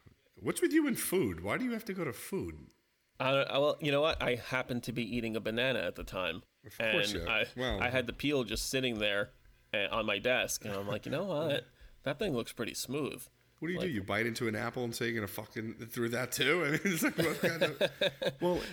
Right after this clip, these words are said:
Speaker 1: Andy, I will tell you, with this process, you will fuck yourself into losing weight because you just talked about fruit. So I guess if you continue to eat fruit and then fuck it,
Speaker 2: That's
Speaker 1: you
Speaker 2: true.
Speaker 1: got something.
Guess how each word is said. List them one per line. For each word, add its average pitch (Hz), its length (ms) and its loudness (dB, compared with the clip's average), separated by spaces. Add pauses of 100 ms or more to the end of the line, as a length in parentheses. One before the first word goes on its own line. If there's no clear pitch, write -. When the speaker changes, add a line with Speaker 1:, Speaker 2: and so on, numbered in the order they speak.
Speaker 1:
Andy, 135 480 2
I 127 140 2
will 190 180 4
tell 165 220 4
you, 135 140 6
with 110 160 2
this 135 180 2
process, 120 560 -2
you 113 100 2
will 120 140 2
fuck 113 260 -2
yourself 110 320 2
into 107 160 0
losing 101 320 2
weight 113 240 4
because 98 300 -2
you 104 80 -2
just 113 180 -2
talked 107 220 -2
about 92 200 -2
fruit. 110 440 0 (140)
So 95 360 -2 (460)
I - 80 -2
guess 117 240 0
if 110 60 0
you 107 60 0
continue 113 380 0
to 101 80 -2
eat 104 160 -2
fruit 113 220 0
and 101 100 2
then 92 120 -2
fuck 110 300 -8
it, 87 380 -6
Speaker 2:
That's 104 160 0
Speaker 1:
you 107 60 -2
Speaker 2:
true. 113 100 2
Speaker 1:
got 104 140 -2
something. 92 220 -4